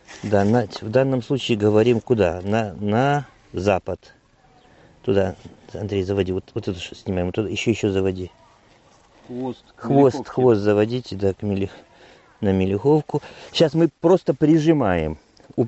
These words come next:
Speaker 1: убеждаемся, что нуклеус не будет вращаться, вот он слегка лю-, люфтит, идёт, идёт, идёт. Ага, не вышло. И теперь уже неправильный. И за-, задирай, ага. Опять-таки к мелеховке хвост.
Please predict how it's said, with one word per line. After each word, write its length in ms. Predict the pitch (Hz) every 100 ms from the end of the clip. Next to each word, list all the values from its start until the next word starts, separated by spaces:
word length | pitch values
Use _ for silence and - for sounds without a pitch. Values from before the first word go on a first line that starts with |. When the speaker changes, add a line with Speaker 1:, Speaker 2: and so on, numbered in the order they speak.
| -
Speaker 1:
убеждаемся, 840 | 95 156 131 139 127 175 175 -
что 140 | 131 135
нуклеус 400 | 151 151 135 -
не 120 | 139
будет 400 | 139 147 131 -
вращаться, 760 | 127 123 120 - 175 170 - 165 _ _ _ _ _ _
вот 200 | - 120
он 120 | 120 101
слегка 400 | 120 113 - 107
лю-, 200 | 101 107
люфтит, 500 | 113 - - 185 -
идёт, 320 | 104 113 101
идёт, 360 | 110 135 143
идёт. 500 | 107 113 160 175 - - _ _ _ _ _ _
Ага, 460 | 104 78 87 104 156 -
не 140 | 104
вышло. 340 | 92 104 - 147
И 140 | 139
теперь 300 | - 104 127
уже 120 | 120
неправильный. 520 | 123 123 92 87 95 - - - - - -
И 120 | 98
за-, 200 | 90 101 98
задирай, 560 | 110 113 110 85 85
ага. 240 | 87 107 117 - _ _ - - _ _ _ _ _ _ _ _ _ _ _
Опять-таки 580 | - 110 120 107 107 110
к 60 | 104
мелеховке 600 | 110 104 - 139 139 -
хвост. 500 | - 147 151 - -